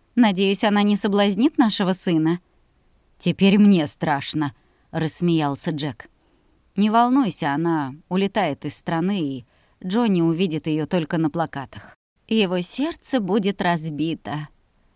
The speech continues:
с притворной грустью протянула Лизи. Она считала увлечение сына не более чем глупостью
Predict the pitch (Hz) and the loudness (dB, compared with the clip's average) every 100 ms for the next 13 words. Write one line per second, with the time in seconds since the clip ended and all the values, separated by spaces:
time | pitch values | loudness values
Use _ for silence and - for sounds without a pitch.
0 | _ - - 160 147 160 165 165 160 160 | _ -12 -8 -6 -4 -2 0 0 0 -2
1 | 185 - 196 196 180 175 165 165 170 160 | -4 -6 -8 -6 -6 -2 -2 -2 -2 -2
2 | 139 131 131 - _ _ _ _ _ _ | -2 -4 -10 -14 _ _ _ _ _ _
3 | - 190 220 - 226 208 208 196 185 190 | -2 0 0 -2 -2 0 0 0 -2 -4
4 | 196 196 196 190 - 220 208 180 175 _ | -2 0 0 -2 -2 -2 0 0 -2 _
5 | _ - 226 214 226 208 208 220 208 208 | _ -2 0 2 2 0 -2 0 0 0
6 | 240 175 139 - 123 | 0 -2 -6 -8 -10